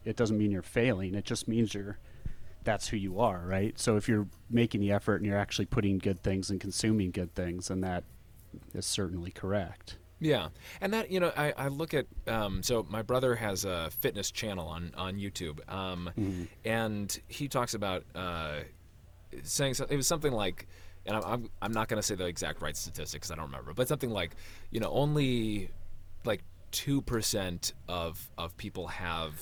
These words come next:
Speaker 2: like, a genetic, like, uh, uh, or, or, um, disease that will prevent them from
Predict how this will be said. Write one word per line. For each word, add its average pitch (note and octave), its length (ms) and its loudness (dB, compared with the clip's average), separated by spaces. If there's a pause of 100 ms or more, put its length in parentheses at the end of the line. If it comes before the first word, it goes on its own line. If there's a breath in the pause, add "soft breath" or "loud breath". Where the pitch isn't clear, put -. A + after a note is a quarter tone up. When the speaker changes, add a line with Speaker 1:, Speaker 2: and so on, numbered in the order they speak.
(340)
Speaker 2:
like, F2+ 240 -4
a F2 80 -2
genetic, F#2 720 -2 (460)
like, F2 200 -2 (140)
uh, E2+ 100 -4 (100)
uh, F2 100 -4
or, F#2 420 -2
or, D#2+ 360 -2
um, D#2 300 -6 (140)
disease G2 520 0
that F2 200 -2
will F2 140 -2
prevent F2+ 440 -2
them F2 160 -2
from D#2 460 -4